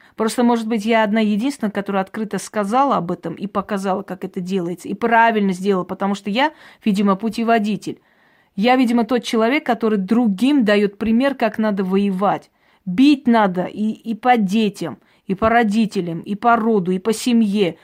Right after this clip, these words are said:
Запомните, вас не будут уважать, если вы будете молча терпеть. И эта сила сама вас накажет, и свои-, ваших детей в том числе, если вы их пожалеете на йоту. Никогда нельзя жалеть. Никогда. Если вы взялись,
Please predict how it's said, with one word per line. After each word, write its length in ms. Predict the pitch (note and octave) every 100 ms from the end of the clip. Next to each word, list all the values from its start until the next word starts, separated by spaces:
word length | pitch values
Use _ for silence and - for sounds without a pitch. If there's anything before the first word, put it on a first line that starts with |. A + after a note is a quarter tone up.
| _
Запомните, 840 | F#3+ F#3+ A#3+ A#3 C4 A#3+ G3 F3+ F#3
вас 220 | G#3 G#3
не 80 | B3
будут 360 | A3+ G#3 G3+
уважать, 680 | G#3 G3 G#3+ G3+ A3+ G3 - _ _ _
если 320 | G#3 G3+ A3+
вы 220 | G3+ B3+
будете 440 | G3+ G3+ G3+ F#3+ G3+
молча 460 | G#3 A3+ A3 A3
терпеть. 460 | F#3+ G#3 G#3 F#3+ G#3
И 40 |
эта 140 | G#3 G#3
сила 280 | - A3+
сама 420 | G#3 - A3 A#3+ C4
вас 200 | F#3+ -
накажет, 520 | F#3+ F#3+ F#3+ F3+ -
и 20 |
свои-, 320 | F3+ G3+ G3
ваших 380 | F#3 G3+ G3+ G3
детей 260 | F#3+ G3 G3+
в 80 |
том 160 | - F#3+
числе, 380 | G#3 G3+ B3+ C4+ - - _
если 340 | A3 G#3 B3
вы 260 | A3+ D4 C#4
их 140 | -
пожалеете 720 | - G#3 G#3+ A3+ C4 A#3 A3+ G#3
на 180 | G#3
йоту. 640 | A3+ G3+ G#3+ A3+ - - - - _
Никогда 640 | G3+ A3 A3+ B3 A3+ G#3 B3
нельзя 380 | A3+ G3+ G3 F#3+
жалеть. 580 | F#3 G3+ G3 F3+ - _ _ _ _ _ _
Никогда. 840 | G#3 C4 C4 C4+ A3+ G3 G#3 E3 - _ _ _ _ _ _
Если 340 | - A3+ - B3+
вы 340 | G3+ A3+ B3
взялись, 640 | F#3+ F#3 A3 G3+ F3+ -